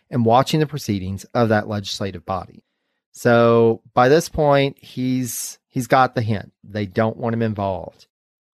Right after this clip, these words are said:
So he's just sitting there. And you've gotta imagine, I mean, nobody would like that. But because that was his role, John Adams was gonna do the job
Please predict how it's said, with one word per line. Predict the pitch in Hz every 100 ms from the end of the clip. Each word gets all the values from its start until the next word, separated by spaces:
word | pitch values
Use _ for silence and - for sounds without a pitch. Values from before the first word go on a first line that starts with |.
| _ _
So | - 113
he's | 98
just | 117 110
sitting | - 120 104 85
there. | 78 - - _ _ _ _
And | - 110 110 110 107 107 107 101 - _ _
you've | 110 110
gotta | 143 135 123
imagine, | 113 107 104 104 98
I | 107
mean, | 110 107 95 _ _ _ _ _
nobody | 175 151 107 95 95
would | 92
like | 87 92 -
that. | - - - _ _ _ _ _ _
But | 127 127 113 107 _ _ _ _ _
because | 104 - - 107 104
that | - 107
was | 120 -
his | 156 -
role, | 117 107 101 104 - _ _ _
John | 98 101 101
Adams | 101 98 107
was | - 95
gonna | 101 95
do | 98 92
the | 87
job | 113 104 80 78